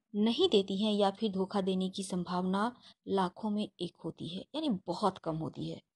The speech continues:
तो वो दो लकी राशियां कौन सी है और साथ ही वो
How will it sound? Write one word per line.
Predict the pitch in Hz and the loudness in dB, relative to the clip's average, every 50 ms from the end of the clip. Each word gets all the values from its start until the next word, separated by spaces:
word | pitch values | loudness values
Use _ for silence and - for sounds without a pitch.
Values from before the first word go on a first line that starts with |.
| _ - - - - _ - | _ -20 -20 -20 -14 _ 0
तो | 233 | 4
वो | 214 208 240 262 | 8 8 8 8
दो | 220 226 220 233 | 8 6 6 6
लकी | 233 202 - - - 226 214 | 4 4 2 0 2 2 2
राशियां | 185 165 170 - 214 240 254 | 2 2 0 0 -2 -2 0
कौन | - 277 285 294 | 2 2 2 2
सी | 294 - 330 | 2 0 2
है | 320 302 277 302 | 2 4 2 2
और | - - 190 190 | 2 0 -2 -2
साथ | - 196 185 185 - | -2 -2 -2 -2 -2
ही | 247 247 | 0 0
वो | 226 | 0